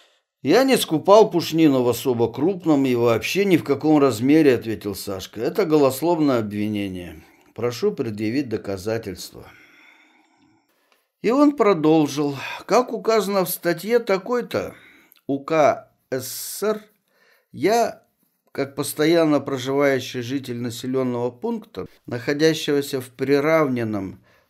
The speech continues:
к районам Крайнего Севера посёлке Корлики,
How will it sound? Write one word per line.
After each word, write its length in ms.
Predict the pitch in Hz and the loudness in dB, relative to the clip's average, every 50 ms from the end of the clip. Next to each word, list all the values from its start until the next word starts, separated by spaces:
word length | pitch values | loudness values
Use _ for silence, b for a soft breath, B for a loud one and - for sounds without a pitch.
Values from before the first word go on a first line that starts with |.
| b _ _ | b _ _
к 320 | - 113 110 104 104 101 92 B B B _ | -10 -8 -8 -6 -8 -8 -10 B B B _
районам 840 | - 110 107 117 120 127 123 135 139 131 127 123 120 117 113 b b b b b _ | -12 -6 -2 -2 0 2 2 2 2 2 2 0 0 -2 -6 b b b b b _
Крайнего 600 | - 117 117 123 123 120 117 113 113 113 117 113 | -8 -4 -2 0 0 0 0 0 -2 -2 -2 -2
Севера 540 | 107 - - - 127 120 117 107 107 107 104 | -4 -6 -6 -4 -2 -2 0 0 -2 -2 -4
посёлке 600 | 104 - 113 107 - - 131 120 113 113 120 117 | -4 -6 -8 -8 -6 -6 -6 -6 -6 -6 -10 -10
Корлики, 760 | 117 - 208 233 196 151 120 101 - - - 58 - - | -2 0 0 0 0 0 -4 -6 -8 -10 -14 -14 -16 -16